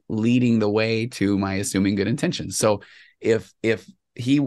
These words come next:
if he walks in and sees the observation of his wife is angry and he makes the judgment of, "Man, I can never make her happy."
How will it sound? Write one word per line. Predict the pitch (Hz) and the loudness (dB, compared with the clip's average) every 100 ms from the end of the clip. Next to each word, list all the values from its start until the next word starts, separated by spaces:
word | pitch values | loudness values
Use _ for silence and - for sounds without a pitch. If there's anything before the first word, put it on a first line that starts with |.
| - | -2
if | 110 | -4
he | 117 139 | -2 -2
walks | 139 123 - | 0 -4 -4
in | 113 110 113 - | -4 -2 -4 -4
and | 101 104 | -4 -4
sees | 117 113 | -6 -4
the | 104 | -4
observation | 101 110 104 101 95 101 | -4 -4 -4 -4 -4 -4
of | |
his | 92 92 | -4 -4
wife | 98 - | -6 -6
is | 98 | -8
angry | - 110 95 98 135 _ _ _ - | -6 -6 -4 -6 -8 _ _ _ -8
and | 104 | -4
he | |
makes | 104 98 | -4 -4
the | - | -6
judgment | 98 104 - 98 | -2 -2 -2 -4
of, | 95 90 - _ - | -4 -4 -10 _ -8
"Man, | 98 113 95 - | -6 -6 -8 -10
I | 101 | -8
can | 104 101 | -6 -4
never | 110 123 127 120 | -2 -2 -2 -2
make | 113 110 | -4 -4
her | - | -2
happy." | 107 110 101 95 | -4 -4 -6 -8